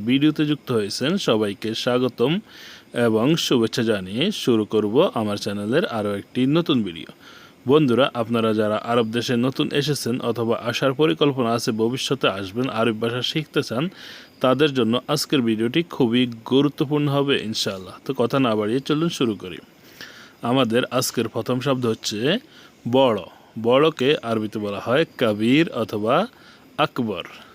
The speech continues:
ছোট, ছোটকে আরবিতে বলা হয়ে থাকে সাগির অথবা আসগার, মানে হচ্ছে ছোট। মিডিয়াম,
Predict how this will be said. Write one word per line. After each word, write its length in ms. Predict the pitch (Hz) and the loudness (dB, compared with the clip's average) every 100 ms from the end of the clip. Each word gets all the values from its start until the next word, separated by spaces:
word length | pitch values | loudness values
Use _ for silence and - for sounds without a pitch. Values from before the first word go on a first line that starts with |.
| - - | -20 -12
ছোট, 360 | - 147 139 101 117 185 240 - - - - | 2 4 4 2 2 0 -2 -12 -20 -20 -10
ছোটকে 540 | - 131 135 160 131 143 | 0 2 4 2 2 0
আরবিতে 380 | - 117 113 113 | 2 0 0 -2
বলা 200 | 110 110 | 0 0
হয়ে 200 | 131 143 135 | 0 0 -2
থাকে 260 | 110 101 135 208 - - - - | -6 0 0 0 -4 -20 -20 -10
সাগির 520 | - 139 120 120 165 196 | 0 2 4 4 2 2
অথবা 460 | 120 110 107 107 160 233 - - - - | -2 -2 -2 0 0 -2 -10 -20 -20 -2
আসগার, 460 | 139 - 117 95 - - - | 0 0 -2 -6 -10 -14 -8
মানে 180 | 110 110 | -4 -4
হচ্ছে 240 | - - 185 | -4 -2 -2
ছোট। 320 | - 196 156 - - - - _ - - - - - | 0 0 0 -4 -12 -18 -20 _ -20 -20 -20 -18 -2
মিডিয়াম, 500 | 123 156 143 113 | 2 4 4 2